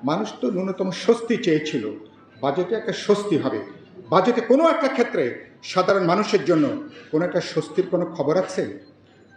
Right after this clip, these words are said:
মানুষের উদ্বেগ কমানোর কোনো নমুনা আছে?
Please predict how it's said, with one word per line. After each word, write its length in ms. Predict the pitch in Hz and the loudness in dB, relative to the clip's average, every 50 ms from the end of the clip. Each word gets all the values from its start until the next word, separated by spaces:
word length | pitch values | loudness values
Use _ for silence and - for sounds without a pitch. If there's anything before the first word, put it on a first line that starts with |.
| - - - - - | -20 -20 -10 -4 0
মানুষের 380 | 131 151 170 175 - 202 170 139 - - - - | 2 4 4 4 4 2 2 2 0 -4 0 2
উদ্বেগ 360 | 170 185 156 156 220 233 - - - - - - - - - - | 2 2 4 4 4 4 4 2 -4 -8 -12 -16 -18 -20 -14 -6
কমানোর 320 | - 151 160 170 170 180 175 - | -4 -2 0 0 0 0 0 -2
কোনো 160 | 190 185 185 180 - - - - - - - - - - - | -2 -2 -2 -2 -4 -6 -12 -16 -20 -20 -20 -20 -20 -6 0
নমুনা 340 | 135 156 196 208 240 254 262 | 2 4 6 6 6 6 6
আছে? 240 | 240 - - - 170 | 4 2 -2 -4 -6